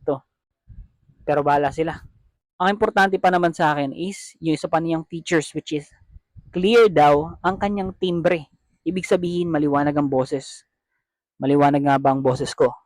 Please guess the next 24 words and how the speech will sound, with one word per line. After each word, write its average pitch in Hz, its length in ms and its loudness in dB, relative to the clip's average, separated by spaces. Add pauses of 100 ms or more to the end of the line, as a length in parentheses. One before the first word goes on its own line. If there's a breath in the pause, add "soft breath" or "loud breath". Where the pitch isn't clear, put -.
(1300)
Ito - 160 -2
ang 254 160 4
boses 240 320 2
ko 220 400 4 (480)
na 147 80 0
meron 156 320 4
akong 151 320 -2
microphone 156 720 0 (400)
na 147 80 -2
galing 143 320 2
sa 143 160 -2
lavalier 147 560 0 (480)
na 143 80 -6
nabili 147 320 0
ko 151 80 2
ng 143 160 0
two 147 80 -2
hundred 139 320 -2
pesos. 127 540 -6 (400 soft breath)
At 180 180 4 (680)
ito 185 160 -18
naman 202 240 -12
ang 190 160 -12
boses 180 360 -8